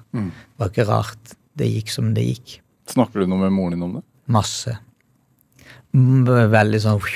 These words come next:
Speaker 2: fikk aldri snakke med pappa om det, for, for det var jo ikke noe jeg fikk vi, på en måte undertrykte så lenge. Så han har vært borte i ti år. Men det hadde vært veldig gøy å, det er også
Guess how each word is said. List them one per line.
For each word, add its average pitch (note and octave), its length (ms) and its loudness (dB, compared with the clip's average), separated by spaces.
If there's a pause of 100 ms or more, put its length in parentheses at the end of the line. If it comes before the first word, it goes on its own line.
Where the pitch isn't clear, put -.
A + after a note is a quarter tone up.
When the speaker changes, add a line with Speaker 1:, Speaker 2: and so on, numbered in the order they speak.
(720)
Speaker 2:
fikk C3 140 0
aldri C3+ 220 4
snakke B2+ 280 0
med A2+ 140 2
pappa G2+ 280 2
om C3 140 2
det, A2 220 0
for, A2 320 2
for A2 100 0
det G#2+ 100 6
var G#2+ 140 4
jo A2 60 -4
ikke B2 160 0
noe A2 380 0
jeg G#2+ 100 -4
fikk - 260 -6
vi, A#2 120 -2 (2500)
på B2+ 80 -4
en A#2 80 2
måte G#2+ 240 2 (720)
undertrykte A2 680 -2
så - 140 -8
lenge. A#2+ 420 -4
Så - 200 -6
han A#2 160 4
har A#2 100 4
vært G2+ 220 0
borte G#2 320 -4
i - 40 -6
ti G#2+ 200 2
år. A2 240 -2 (500)
Men G#2+ 140 2
det G#2 80 6
hadde G#2+ 160 6
vært A2 160 0
veldig G#2 340 2
gøy B2+ 220 4
å, G#2+ 80 2 (2000)
det A2+ 160 4
er A2 80 6
også A2+ 220 4